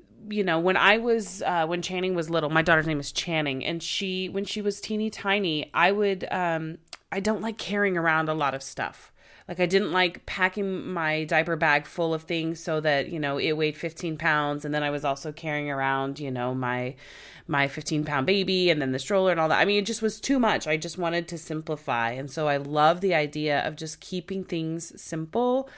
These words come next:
And, um, yeah, that's fantastic. I love that you, you have that philosophy as well. I appreciate it, Rosie.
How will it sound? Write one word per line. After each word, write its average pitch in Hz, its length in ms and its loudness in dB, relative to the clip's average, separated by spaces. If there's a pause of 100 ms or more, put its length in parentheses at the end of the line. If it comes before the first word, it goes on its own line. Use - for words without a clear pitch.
(320)
And, 151 600 0
um, 135 800 0 (400)
yeah, 156 300 2
that's 160 260 2
fantastic. 147 500 -6
I 135 60 -4
love 139 300 -2
that 135 140 -4
you, 135 360 -4 (400)
you 240 160 6
have 233 220 4
that 226 180 2
philosophy 214 800 -2
as 247 240 -12
well. 240 480 -6
I 220 80 -2
appreciate 220 560 -2
it, 151 220 0
Rosie. 185 440 -4